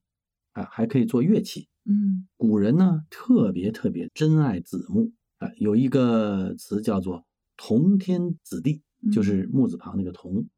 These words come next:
Speaker 1: 专门是指做秦中上品，谓为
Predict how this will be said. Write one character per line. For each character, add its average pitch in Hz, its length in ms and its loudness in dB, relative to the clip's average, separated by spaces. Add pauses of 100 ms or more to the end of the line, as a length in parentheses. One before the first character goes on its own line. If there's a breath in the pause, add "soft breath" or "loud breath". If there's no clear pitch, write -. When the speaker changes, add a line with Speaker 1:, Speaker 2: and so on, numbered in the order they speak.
(120)
Speaker 1:
专 165 180 2
门 120 160 4
是 226 200 -2
指 82 400 -12
做 113 180 -2
秦 131 460 -2
中 156 200 2
上 127 280 -2
品， - 200 -14 (380)
谓 101 220 0
为 87 340 -10